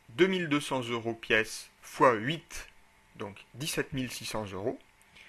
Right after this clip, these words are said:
Nous allons débiter le compte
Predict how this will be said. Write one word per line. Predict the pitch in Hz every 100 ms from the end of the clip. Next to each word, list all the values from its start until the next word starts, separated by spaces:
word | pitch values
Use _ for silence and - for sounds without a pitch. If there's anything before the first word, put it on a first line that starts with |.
| - - _ _ _ _ _ _ _ _ _ _ _ _
Nous | 151 160
allons | 175 180
débiter | 170 170 170 - 170
le | 151
compte | 135 143 131 127 -